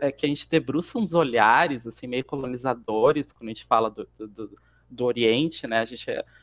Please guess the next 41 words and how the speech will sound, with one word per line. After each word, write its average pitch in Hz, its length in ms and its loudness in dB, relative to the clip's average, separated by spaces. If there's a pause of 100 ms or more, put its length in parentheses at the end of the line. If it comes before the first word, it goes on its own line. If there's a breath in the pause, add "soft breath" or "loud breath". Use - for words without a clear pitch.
a - 40 -8
gente 123 200 -4
é - 20 -4
muito 147 340 -2
orientalista, 127 680 -2
né? 104 120 -2
A 104 80 -2
gente, 110 320 -14
a 113 60 -8
gente 113 220 -8
é 113 80 2
inserido 139 340 -2
numa 143 140 -4
cultura - 280 -12
muito 127 200 -10
orientalista. 120 840 -4 (400 soft breath)
E, 139 100 -6 (160)
e, 135 160 -4 (120)
e 147 40 0
daí 147 200 4
eu 185 60 6
acho 185 140 -2
que - 60 -20
tem 180 140 -2
duas 196 200 2
problemáticas 165 680 2
a 123 60 -4
serem 127 240 -6
analisadas, 113 760 -2
né? 95 240 -4 (420 soft breath)
Primeiro 156 600 4
é 185 100 6
lembrar 185 420 4
que - 120 -6
o 202 40 -2
Japão 180 680 4
é 196 40 2
o 196 40 -2
imperialismo 185 680 0
da 170 260 6
Ásia 123 280 -4